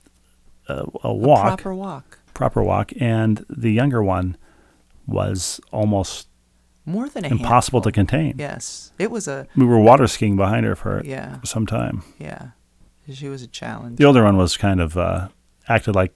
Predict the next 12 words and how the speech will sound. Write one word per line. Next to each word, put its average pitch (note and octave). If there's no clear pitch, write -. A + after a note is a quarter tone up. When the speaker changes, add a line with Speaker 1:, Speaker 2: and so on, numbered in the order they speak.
Speaker 1:
she'd A2
been G2
there F#2+
before, -
you G#2
know, F#2+
Speaker 2:
Right. F#2
Speaker 1:
scoring G2
a F2
touchdown. G#2
But A#2
Speaker 2:
Right. G#2